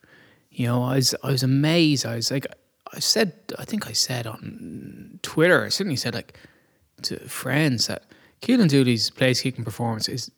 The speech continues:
I think, probably the best place-kicking performance in Lansdowne Road, uh, I can remember.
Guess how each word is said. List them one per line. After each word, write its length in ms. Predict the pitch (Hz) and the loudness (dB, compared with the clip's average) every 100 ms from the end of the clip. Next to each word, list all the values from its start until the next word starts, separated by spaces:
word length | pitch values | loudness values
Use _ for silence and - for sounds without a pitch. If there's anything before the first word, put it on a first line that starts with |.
| - | -20
I 400 | - _ _ _ | -20 _ _ _
think, 240 | 226 226 | 0 0
probably 500 | - 156 135 113 139 _ _ _ _ | 2 2 4 0 -2 _ _ _ _
the 180 | - 117 117 _ _ - | -8 -8 -10 _ _ 0
best 360 | 170 185 - - _ - | 2 4 0 -4 _ -8
place-kicking 600 | - 131 120 - 120 120 | 0 2 2 -2 -2 -2
performance 600 | 123 113 120 113 110 - | -2 -2 -2 -2 -2 -4
in 120 | 110 | -4
Lansdowne 480 | 113 117 113 110 107 | -2 -2 -2 -2 -4
Road, 380 | 107 107 101 - _ _ _ _ _ _ _ _ _ _ - | -4 -4 -6 -8 _ _ _ _ _ _ _ _ _ _ -8
uh, 460 | 117 107 107 104 - _ _ _ _ _ _ _ - - - | -4 -2 -2 -4 -8 _ _ _ _ _ _ _ -20 -10 0
I 120 | 135 | 0
can 180 | 127 110 | 2 0
remember. 480 | 101 104 104 110 | 0 -2 -2 -6